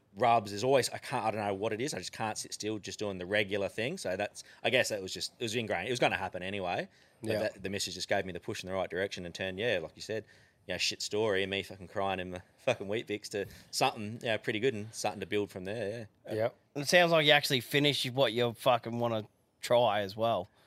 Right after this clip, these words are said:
Speaker 1: Yeah, I don't, fuck, don't you worry. The missus said, "Oh, you're fucking doing ten thousand things at once."
Speaker 3: Yeah,
Speaker 1: There's,
Speaker 3: yeah.
Speaker 1: there's a lot of shit that
Speaker 3: So
Speaker 1: I
Speaker 3: they still, yeah.
Speaker 1: Hundred percent, hundred percent. Yeah,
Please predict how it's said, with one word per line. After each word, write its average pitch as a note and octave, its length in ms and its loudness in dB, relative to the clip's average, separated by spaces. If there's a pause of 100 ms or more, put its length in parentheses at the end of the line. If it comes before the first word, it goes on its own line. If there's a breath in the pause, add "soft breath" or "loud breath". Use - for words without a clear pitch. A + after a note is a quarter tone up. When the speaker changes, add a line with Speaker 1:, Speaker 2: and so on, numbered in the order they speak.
(120 soft breath)
Speaker 1:
Yeah, A3+ 360 6
I G3 100 8
don't, A#2 220 4 (260)
fuck, - 220 -10
don't G#2+ 160 -4
you G#2 100 -2
worry. G#2 200 4
The G2+ 80 -4
missus A2+ 280 -4
said, A2 140 -4
"Oh, C3+ 200 -8
you're B2 160 -10
fucking D3+ 340 -16 (240 soft breath)
doing D3+ 180 -8
ten D3+ 200 -8
thousand C#3 320 -10
things D3 240 -8
at - 80 -8
once." - 340 -12
Speaker 3:
Yeah, A#2 180 4
Speaker 1:
There's, D#3 180 6
Speaker 3:
yeah. F#2 60 -4
Speaker 1:
there's D#3 280 8
a F#3 60 4
lot D#3 140 8
of A2+ 80 2
shit - 180 -6
that G2 60 -2
Speaker 3:
So G2 60 2
Speaker 1:
I - 40 4
Speaker 3:
they C3+ 140 6
still, B2 320 2 (120)
yeah. A2+ 120 0
Speaker 1:
Hundred D#3 200 6
percent, F2 280 -6
hundred G#2+ 220 -4
percent. F2 220 -10
Yeah, F#2+ 180 -2